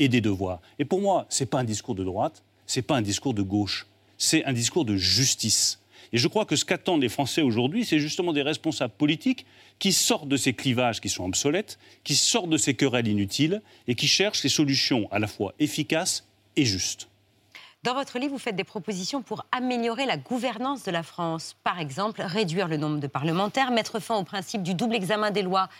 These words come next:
Speaker 2: par l'Assemblée nationale et par le Sénat, et réduire les compétences du Sénat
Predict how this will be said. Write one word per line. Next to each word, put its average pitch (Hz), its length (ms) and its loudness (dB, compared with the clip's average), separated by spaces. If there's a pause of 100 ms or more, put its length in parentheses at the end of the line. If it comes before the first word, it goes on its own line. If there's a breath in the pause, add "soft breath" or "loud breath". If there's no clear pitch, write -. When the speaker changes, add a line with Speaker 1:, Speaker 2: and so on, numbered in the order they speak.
(360 loud breath)
Speaker 2:
par 247 140 -4
l'Assemblée 208 360 -2
nationale 180 460 -2
et 156 40 -2
par 147 180 -2
le 147 80 0
Sénat, 202 360 0 (440 loud breath)
et 240 80 0
réduire 220 580 2
les 240 80 0
compétences 185 640 -4
du 170 100 -4
Sénat 214 460 -2